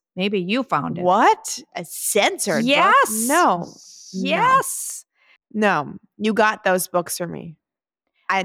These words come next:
Speaker 2: wasn't a big reader back then, but I definitely
Speaker 1: Oh,
Speaker 2: had
Speaker 1: well,
Speaker 2: them.
Speaker 1: I'm gonna look for 'em. I can't, I, I wanna see where they are. Anyhow, I was very,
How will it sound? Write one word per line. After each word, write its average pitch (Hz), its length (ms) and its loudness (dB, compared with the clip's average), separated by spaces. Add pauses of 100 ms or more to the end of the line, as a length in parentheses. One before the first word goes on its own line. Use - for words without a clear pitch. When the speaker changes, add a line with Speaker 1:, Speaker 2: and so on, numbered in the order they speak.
Speaker 2:
wasn't 185 260 0
a 170 40 -2
big 170 180 -2
reader 160 440 0
back 156 300 -2
then, 165 240 -2
but 151 280 0
I 151 140 0
definitely 175 360 -2
Speaker 1:
Oh, 196 100 2
Speaker 2:
had 233 100 6
Speaker 1:
well, 226 140 4
Speaker 2:
them. 208 80 2
Speaker 1:
I'm 254 220 2
gonna 277 180 4
look 226 260 2
for 170 200 0
'em. 160 100 0
I 175 220 0
can't, 151 420 -8 (100)
I, 170 160 -4 (200)
I 165 180 -2
wanna 165 240 0
see 185 200 -6
where 190 160 -2
they 220 160 -4
are. 359 500 -4
Anyhow, 254 520 2
I 233 200 2
was 226 240 -2
very, 277 480 0